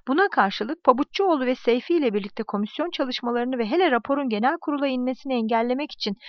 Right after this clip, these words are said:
cansiperane gayret gösteren İsmail Köse ve Nevzat Ercan, bu çabalarının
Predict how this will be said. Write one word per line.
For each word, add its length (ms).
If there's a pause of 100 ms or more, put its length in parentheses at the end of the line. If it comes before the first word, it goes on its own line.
(140)
cansiperane 720
gayret 380
gösteren 480
İsmail 540
Köse 360 (320)
ve 140
Nevzat 360 (100)
Ercan, 400 (580)
bu 360
çabalarının 760